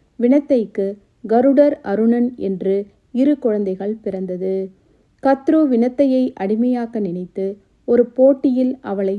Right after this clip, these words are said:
தோற்கடித்தாள். அடிமைப்பட்டாள் வினத்தை. வினத்தையின் மகன் கருடர் தனது தாயை விடுவிக்க நினைத்தான். தன் தாயை அடிமை வாழ்க்கையிலிருந்து விடுவிப்பதற்காக தேவலோகத்தில் இருக்கும் அமிர்த கலசத்தை எடுத்து வருமாறு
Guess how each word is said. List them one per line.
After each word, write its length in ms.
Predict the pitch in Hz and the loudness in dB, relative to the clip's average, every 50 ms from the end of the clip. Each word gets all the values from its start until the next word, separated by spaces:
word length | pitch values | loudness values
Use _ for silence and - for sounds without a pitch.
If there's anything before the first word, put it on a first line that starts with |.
| 202 - | -6 -6
தோற்கடித்தாள். 880 | - 208 208 208 _ - 202 190 190 190 _ 208 196 202 202 202 202 202 196 _ _ _ _ _ _ _ _ _ - | -6 -6 -6 -6 _ -8 -6 -6 -8 -8 _ -8 -6 -6 -4 -4 -4 -6 -6 _ _ _ _ _ _ _ _ _ 0
அடிமைப்பட்டாள் 960 | 233 254 285 294 294 294 294 269 269 - 214 - - - 202 202 208 220 202 | 4 4 6 8 6 6 6 2 0 -4 -6 -6 -6 -10 -8 -6 -6 -6 -6
வினத்தை. 460 | 185 185 180 180 - _ 208 202 202 196 196 190 _ _ _ _ _ _ _ | -6 -8 -10 -10 -10 _ -4 -4 -4 -4 -6 -10 _ _ _ _ _ _ _
வினத்தையின் 600 | 233 247 262 302 302 - 330 320 294 302 311 294 277 | 2 4 4 4 4 4 2 4 6 6 6 6 6
மகன் 340 | 233 208 - 226 233 233 214 | 4 2 0 0 0 0 -2
கருடர் 460 | 180 180 175 180 175 185 190 196 196 _ _ _ _ _ _ | -4 -6 -6 -6 -6 -6 -6 -6 -8 _ _ _ _ _ _
தனது 280 | 269 269 277 269 247 269 - - | 0 2 2 2 0 -2 -4 -4
தாயை 400 | - 247 240 254 277 302 302 302 | -4 -2 0 2 2 4 4 2
விடுவிக்க 520 | 277 233 214 220 190 202 190 _ - 233 233 | 0 0 -2 -4 -6 -6 -12 _ -4 -2 0
நினைத்தான். 680 | 233 208 190 190 180 185 _ 202 196 196 196 196 196 190 190 _ _ _ _ _ _ | 0 0 -2 -4 -6 -8 _ -10 -8 -6 -6 -8 -10 -10 -14 _ _ _ _ _ _
தன் 140 | 262 254 247 | -4 -4 -4
தாயை 400 | - 254 240 247 262 285 294 294 294 285 - | -4 -6 -4 -2 0 0 0 0 -2 -4 -6
அடிமை 420 | - 208 202 214 247 247 269 277 277 | -8 -6 -4 -2 0 0 0 0 0
வாழ்க்கையிலிருந்து 840 | 254 226 202 202 214 220 - - 254 254 247 240 247 233 254 240 233 240 | 0 -2 -4 -4 -6 -6 -2 0 0 0 0 0 -2 -2 -2 -2 -2 -4
விடுவிப்பதற்காக 1040 | 208 190 202 202 214 214 _ - 220 208 214 214 _ - 190 185 180 175 202 196 196 214 _ _ _ _ _ 220 | -6 -6 -6 -8 -8 -10 _ -10 -8 -8 -8 -12 _ -10 -8 -8 -6 -8 -8 -8 -8 -10 _ _ _ _ _ 0
தேவலோகத்தில் 800 | 240 254 277 262 302 294 285 277 247 285 269 - - 277 269 277 - | 0 2 2 2 2 2 2 2 2 -2 -2 -2 -4 -4 -4 -4 -4
இருக்கும் 420 | - 226 226 226 - 262 247 240 - | -4 -6 -6 -4 -4 -4 -4 -4 -6
அமிர்த 360 | - - 202 214 240 233 - 277 262 | -8 -6 -4 -4 -4 -2 -4 -6 -6
கலசத்தை 580 | - 240 220 220 220 - 254 247 - - 247 240 220 | -4 -6 -6 -6 -4 -6 -8 -8 -6 -6 -4 -4 -2
எடுத்து 340 | 208 196 185 208 208 - 233 | -4 -4 -6 -6 -6 -6 -6
வருமாறு 580 | 214 208 202 190 190 185 185 180 190 196 196 | -4 -4 -6 -6 -8 -8 -8 -10 -10 -10 -10